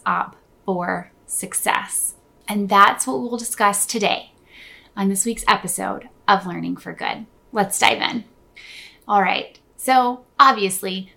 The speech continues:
we want our solutions to work, our staff development solutions, our training, we want them to work. We want them to be effective.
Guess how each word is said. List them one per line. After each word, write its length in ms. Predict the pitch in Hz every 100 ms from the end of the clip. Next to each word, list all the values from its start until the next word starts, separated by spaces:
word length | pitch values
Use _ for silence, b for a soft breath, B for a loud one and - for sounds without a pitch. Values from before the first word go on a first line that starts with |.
| _
we 120 | 226
want 320 | 226 233 240
our 120 | - 208
solutions 680 | 208 196 190 196 190 185
to 140 | - 190
work, 260 | 180 -
our 140 | - -
staff 300 | - 233 226
development 420 | 214 214 214 202
solutions, 400 | - 208 196 196
our 140 | -
training, 420 | 156 - 220 214 196
we 100 | 220
want 420 | 226 262 269 -
them 420 | 214 190 190 190 -
to 180 | 196
work. 260 | 165 - 151 -
We 160 | 214
want 340 | 214 226 233 233
them 160 | 254
to 160 | 247 240
be 460 | 196 196 190 190 -
effective. 640 | 196 165 - - 180 180